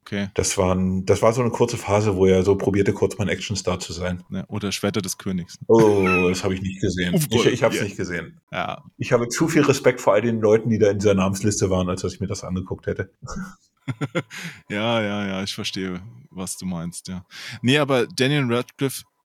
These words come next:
Speaker 1: ist schon richtig ein cooler Schauspieler. Das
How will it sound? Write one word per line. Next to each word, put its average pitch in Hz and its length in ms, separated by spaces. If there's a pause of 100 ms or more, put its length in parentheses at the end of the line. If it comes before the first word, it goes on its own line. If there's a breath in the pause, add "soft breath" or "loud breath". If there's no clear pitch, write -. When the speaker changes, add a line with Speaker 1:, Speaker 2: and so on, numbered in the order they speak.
(180)
Speaker 1:
ist - 400 (120)
schon 107 260
richtig 107 680 (180)
ein 98 120
cooler 92 280
Schauspieler. 87 560 (140)
Das - 300